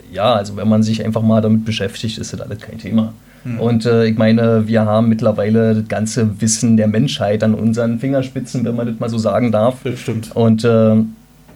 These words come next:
Speaker 1: ja, einfach auf YouTube geguckt, wie macht man das und das, dann guckt man sich das Tutorial an und setzt es um, lernt es dabei, fertig.
Speaker 2: Ja.
Speaker 1: Ja.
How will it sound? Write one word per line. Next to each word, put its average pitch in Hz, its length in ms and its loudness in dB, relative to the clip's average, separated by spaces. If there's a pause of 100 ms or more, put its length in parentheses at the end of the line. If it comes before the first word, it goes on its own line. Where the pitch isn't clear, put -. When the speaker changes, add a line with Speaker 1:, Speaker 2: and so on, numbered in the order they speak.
(200)
Speaker 1:
ja, 110 400 0 (180)
einfach 110 240 0
auf 110 140 -2
YouTube 127 240 -2
geguckt, 127 400 -2
wie 123 60 0
macht 113 200 0
man 113 140 4
das 113 160 0
und 120 160 -4
das, 131 120 -2
dann 113 160 2
guckt 110 200 -4
man 113 80 2
sich 113 160 -4
das 117 120 -2
Tutorial 113 500 0
an 123 200 -2
und 117 300 -2
setzt 117 220 -6
es 113 100 -4
um, 131 320 0
lernt 117 280 0
es 120 60 -8
dabei, 110 440 0
fertig. 120 440 -4 (380)
Speaker 2:
Ja. 123 340 -2 (140)
Speaker 1:
Ja. 110 260 0